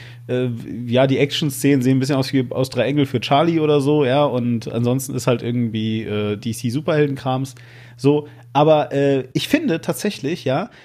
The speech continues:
ähm, äh, eigentlich müsste man diesen Film nehmen und, äh, jedem Menschen, der auch nur einen Mikrocent, äh, in,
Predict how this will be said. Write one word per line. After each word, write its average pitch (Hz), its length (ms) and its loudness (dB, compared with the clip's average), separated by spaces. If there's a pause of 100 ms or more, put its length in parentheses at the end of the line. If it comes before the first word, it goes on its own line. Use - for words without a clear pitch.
(220)
ähm, 143 420 2
äh, 78 340 -12
eigentlich 247 460 0
müsste 208 600 0
man 147 200 0
diesen 143 200 -4
Film 139 300 0
nehmen 208 300 -4
und, 151 340 -4
äh, 131 80 0
jedem 220 420 0
Menschen, 190 560 -2
der 131 220 0
auch 151 160 -2
nur 151 340 4
einen 151 680 4
Mikrocent, 190 1120 0
äh, 143 80 0
in, 143 420 -4